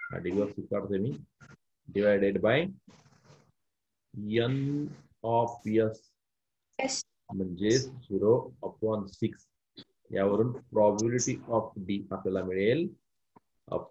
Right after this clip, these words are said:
Speaker 1: course, झिरो.
Speaker 2: झिरो.
Speaker 1: हो.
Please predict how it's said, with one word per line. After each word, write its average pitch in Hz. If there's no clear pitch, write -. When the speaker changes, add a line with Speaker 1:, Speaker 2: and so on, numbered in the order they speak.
Speaker 1:
course, 123
झिरो. -
Speaker 2:
झिरो. 269
Speaker 1:
हो. 64